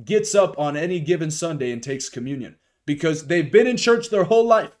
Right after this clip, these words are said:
They've heard the gospel their whole life from the moment they come out of the womb. And less than three percent of them believe that they're actually saved because they believe that you have to have some radical supernatural encounter,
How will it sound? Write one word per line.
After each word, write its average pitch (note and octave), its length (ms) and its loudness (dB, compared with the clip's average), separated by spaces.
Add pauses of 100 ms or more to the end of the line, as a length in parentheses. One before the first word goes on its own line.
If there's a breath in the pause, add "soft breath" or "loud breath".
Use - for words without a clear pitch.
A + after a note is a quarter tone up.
(200)
They've F3+ 200 2
heard A#3 260 2
the A#3 80 4
gospel F#3 480 2
their C#3+ 220 -2
whole A3 300 4
life G#3+ 260 4 (200)
from E3+ 280 -2
the D3+ 100 0
moment A#3+ 440 0
they A3 120 4
come G3+ 280 0
out G#3+ 160 4
of E3+ 120 -2
the G3 100 0
womb. F#3+ 260 -2 (760)
And D#3 180 0
less G3+ 240 4
than E3 160 -4
three A3 200 -4
percent G3 380 -4
of C#3+ 100 -6
them C#3 140 -6
believe D3+ 340 -2
that D#3 120 -4
they're C#3+ 180 -2
actually D3 420 -4
saved C3 420 -8 (920)
because D#3 300 0
they F#3+ 140 6
believe E3+ 380 0
that D#3+ 160 -2
you E3+ 80 2
have E3+ 180 2
to D#3 100 0
have E3 180 2
some D#3 240 -6
radical D#3+ 460 -2
supernatural D3+ 640 -6
encounter, B2+ 440 -8